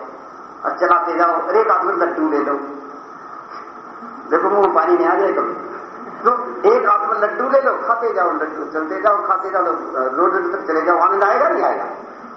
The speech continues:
ये लड्डू की उपासना है, और काम आप साइकिल का कर रहे हैं।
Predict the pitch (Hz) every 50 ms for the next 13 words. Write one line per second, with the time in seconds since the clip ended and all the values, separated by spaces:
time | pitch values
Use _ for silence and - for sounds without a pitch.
0 | - - - - - - - - - - - - - 156 196 226 220 226 - 233
1 | 254 254 254 240 - 214 208 214 269 285 277 240 - - - - - - - -
2 | - - - - - - - - - - 160 - - - 233 254 - 233 208 -
3 | - 151 151 156 156 160 151 170 170 175 190 185 175 170 170 170 - - - -
4 | -